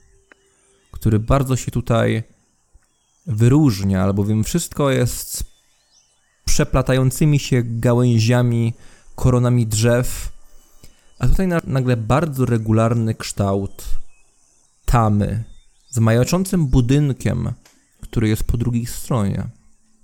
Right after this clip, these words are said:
Jesteście przy śluzie, jakieś sto metrów oddaleni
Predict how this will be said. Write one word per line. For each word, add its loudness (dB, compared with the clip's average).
Jesteście -2
przy -6
śluzie, -2
jakieś -8
sto -2
metrów -6
oddaleni -2